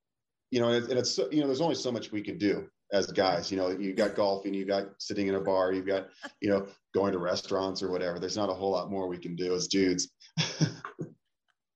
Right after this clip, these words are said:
Speaker 2: <gasps> So you don't think there's gonna be a Real House Husbands of Salt Lake City someday? <laughs>
Speaker 1: No, I don't think so. I think we'd be too boring. <laughs>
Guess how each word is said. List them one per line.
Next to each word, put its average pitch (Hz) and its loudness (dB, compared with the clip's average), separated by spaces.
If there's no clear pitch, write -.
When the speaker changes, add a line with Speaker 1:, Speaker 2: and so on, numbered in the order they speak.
Speaker 2:
<gasps> 339 -8
So - -4
you 285 2
don't 277 2
think 226 2
there's 214 -2
gonna 202 -2
be 185 -2
a 180 0
Real 180 2
House 175 -2
Husbands 160 -8
of 151 -4
Salt 180 -2
Lake 165 -2
City 170 -8
someday? 190 -4
<laughs> 214 -2
Speaker 1:
No, 185 8
I 180 6
don't 143 4
think 123 6
so. 117 2
I 123 6
think 156 2
we'd 131 0
be 117 0
too 117 0
boring. 101 0
<laughs> - -10